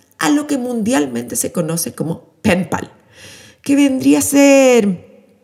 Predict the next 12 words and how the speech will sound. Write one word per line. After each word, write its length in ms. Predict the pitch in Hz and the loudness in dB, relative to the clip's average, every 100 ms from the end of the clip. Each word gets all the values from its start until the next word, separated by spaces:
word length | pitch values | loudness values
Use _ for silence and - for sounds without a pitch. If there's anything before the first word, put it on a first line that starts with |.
| _ | _
un 160 | 240 247 | -4 0
amigo 320 | 214 220 226 | 2 2 2
que 80 | 185 | 2
escribe. 640 | - 202 240 190 165 156 - - - - _ | 0 2 4 6 4 2 -2 -14 -18 -20 _
Es 420 | 262 294 285 - | 2 2 2 0
una 200 | 269 254 | 0 0
red 220 | 254 285 | 0 0
social 420 | 285 294 277 311 285 | 0 -2 2 2 2
abocada 380 | 214 214 208 | 2 2 2
a 40 | 196 | 2
las 120 | 196 | 0
cartas. 720 | - 151 - - 208 - - | -4 -6 -6 -12 -14 -16 -20